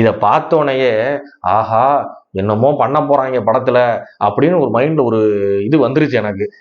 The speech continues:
ஏன்னா வந்து, அஹ், இந்த மாதிரி பில்டப் எல்லாம் பண்ணி கொண்டு போறாங்களே, படம் அந்த அளவுக்கு இருக்குமா? ஏன்னா எனக்கு ஒரு நம்பிக்கை இருந்துச்சு, ஏன்னா சங்கர் படம் அப்படின்னு ஒரு நம்பிக்கை இருந்துச்சு. ஏன்னா எந்திரனா இருக்கட்டும் எல்லாம் பாத்தீங்கன்னா ரொம்ப நல்லா இருக்கும். அது மாதிரி இந்த ஒரு பில்டப்புக்கும், ஆஹ், ஏதாவது ஒரு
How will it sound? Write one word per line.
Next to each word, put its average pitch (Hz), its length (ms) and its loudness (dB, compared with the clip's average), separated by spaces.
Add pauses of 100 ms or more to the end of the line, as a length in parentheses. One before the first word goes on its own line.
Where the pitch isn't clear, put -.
ஏன்னா 165 140 2 (100)
வந்து, 156 180 -2 (520)
அஹ், 120 280 4
இந்த 160 160 2 (120)
மாதிரி 220 260 2
பில்டப் 185 320 0
எல்லாம் 196 220 0
பண்ணி 180 240 0
கொண்டு 165 180 2
போறாங்களே, 160 400 0
படம் 151 240 2
அந்த 156 180 0
அளவுக்கு 190 300 0
இருக்குமா? 147 320 0 (280)
ஏன்னா 180 180 0
எனக்கு 139 200 -2
ஒரு 117 80 0
நம்பிக்கை 175 280 0
இருந்துச்சு, 131 300 -2
ஏன்னா 156 200 0
சங்கர் 143 300 0
படம் 117 220 2 (360)
அப்படின்னு 156 340 0 (220)
ஒரு 135 140 -2
நம்பிக்கை 147 240 0
இருந்துச்சு. 120 260 -2
ஏன்னா 143 180 0
எந்திரனா 139 360 0
இருக்கட்டும் 120 380 0
எல்லாம் 160 220 0
பாத்தீங்கன்னா 160 360 0
ரொம்ப 175 200 -2
நல்லா 165 220 2
இருக்கும். 107 220 -8 (260)
அது 160 160 2
மாதிரி 190 140 2 (100)
இந்த 180 180 2
ஒரு 143 160 2
பில்டப்புக்கும், 180 580 0 (440)
ஆஹ், 185 640 0 (120)
ஏதாவது 180 340 2
ஒரு 160 100 0